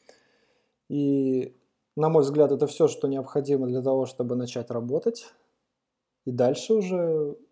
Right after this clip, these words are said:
пора будет вникать уже в Xcode. Это был Playground.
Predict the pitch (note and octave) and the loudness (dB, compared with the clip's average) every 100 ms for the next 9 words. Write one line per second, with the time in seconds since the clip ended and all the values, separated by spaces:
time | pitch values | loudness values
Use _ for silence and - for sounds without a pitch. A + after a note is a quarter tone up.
0 | _ _ _ _ C#3 C3+ C3 B2 B2 C3+ | _ _ _ _ -2 0 -2 -6 -6 -6
1 | B2+ B2+ B2+ A#2+ A#2+ B2 - - A3+ A#3 | -6 -6 -8 -10 -8 -8 -10 -2 0 0
2 | C#3+ B2+ B2 - B2 B2+ D#3+ B3 B3 | -4 -6 -6 -4 -6 -2 0 0 -4